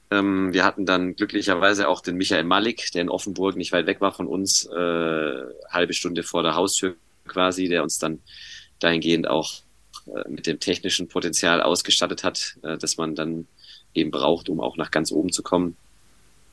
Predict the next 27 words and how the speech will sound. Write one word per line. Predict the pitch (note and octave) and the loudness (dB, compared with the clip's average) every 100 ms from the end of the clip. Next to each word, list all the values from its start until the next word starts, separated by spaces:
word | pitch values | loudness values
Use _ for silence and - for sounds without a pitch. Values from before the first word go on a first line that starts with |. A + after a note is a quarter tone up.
| _ - | _ -2
Ähm, | D#2+ D#2 D2 C#2+ - | 2 2 0 -4 -4
und | D#2 D2 | -2 2
dann | D#2 D#2 - _ | 0 0 -6 _
ist | - - | -2 0
es | - | 0
im | E2 | -2
Sport | - D#2 | 2 2
halt | D#2+ - | 2 2
einfach | D2 D#2 | 0 0
immer | - D#2 D2+ | -4 -4 -2
so | D2+ D2 - - - - - - | -2 -4 -6 -16 -14 -14 -16 -12
ein | F2+ | -2
bisschen | F#2+ B2 C#3 G#2+ | 2 6 6 4
Glück | G2 A2+ - - - | 4 4 4 -4 -6
und, | - F#2 E2 - - - | -4 -2 -2 -4 -4 -4
äh, | C#2 E2 C2 | -2 0 0
ein | F2 | 0
bisschen | F#2 - F2+ E2 | 4 4 4 2
harte | E2 F2 F2 | 2 4 4
Arbeit, | C#2 E2 F2 E2+ - - - | 4 4 4 2 0 -4 -6
äh, | D2+ D#2 D2+ | -6 -6 -6
oder | D2+ D2 | -8 -10
ein | D2+ | -4
bisschen | D#2 - D2+ | 0 0 0
mehr | D#2 D#2+ E2 | 2 2 2
harte | D#2+ - - | 2 2 0
Arbeit. | D#2 D#2 D#2 - | -2 0 -2 -4